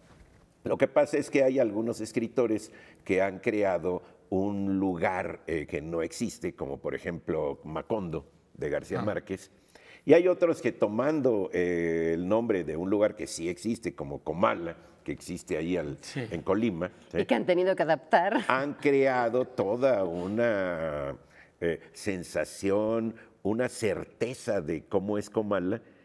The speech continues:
Speaker 1: que ya cuando uno va al Comala real, al referencial, dice,
Speaker 2: No.
Speaker 1: "Bueno, esto no
Speaker 2: Sí,
Speaker 1: tiene nada
Speaker 2: no
Speaker 1: que ver",
Speaker 2: tiene nada
Speaker 1: ¿no?
Speaker 2: que ver con
Speaker 1: Está lleno de niños muy vivos y
Speaker 3: Pero además,
Speaker 1: Sí.
Speaker 3: sí siento que en, en Comala, o por lo menos yo cuando, cuando fui, eh,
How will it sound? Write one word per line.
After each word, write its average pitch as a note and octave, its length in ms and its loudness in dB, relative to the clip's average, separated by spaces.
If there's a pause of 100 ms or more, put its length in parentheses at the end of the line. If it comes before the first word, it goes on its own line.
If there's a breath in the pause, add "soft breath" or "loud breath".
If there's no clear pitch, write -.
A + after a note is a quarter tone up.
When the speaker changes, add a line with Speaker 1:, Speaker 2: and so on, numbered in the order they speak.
(460 soft breath)
Speaker 1:
que B2+ 420 4
ya A2+ 200 4
cuando A#2 280 0
uno A2+ 240 0
va G#2 160 2
al F2+ 160 -4
Comala E2+ 420 0
real, G2 400 2
al D#2 140 0
referencial, E2+ 800 -4 (340 loud breath)
dice, C3 100 -4
Speaker 2:
No. C#3+ 200 0
Speaker 1:
"Bueno, F2 360 0
esto E2 280 -6
no - 80 6
Speaker 2:
Sí, - 60 -8
Speaker 1:
tiene D#2+ 200 -10
nada D#2+ 140 -6
Speaker 2:
no E3+ 120 -2
Speaker 1:
que G2+ 60 0
ver", A#2+ 100 2
Speaker 2:
tiene D3+ 140 0
nada D#3+ 120 0
Speaker 1:
¿no? A2+ 60 -2
Speaker 2:
que C#3 80 -4
ver D#3 120 -2
con D3+ 200 -2
Speaker 1:
Está A2+ 180 2
lleno G#2 280 0
de G2 80 0
niños F#2+ 380 -2
muy F#2+ 220 0
vivos G2+ 580 -2
y D#2+ 220 -4 (180)
Speaker 3:
Pero A#3 160 2
además, B3+ 360 0
Speaker 1:
Sí. - 160 -10
Speaker 3:
sí C4 200 0
siento B3+ 420 0
que G#3 340 2
en, F3+ 120 2
en E3 180 2
Comala, F3 340 2
o - 60 -2
por E3+ 100 -2
lo E3 60 0
menos F3 180 2
yo G3 80 0
cuando, F3+ 300 0
cuando D#3 260 2
fui, F#3 360 0
eh, D3 480 0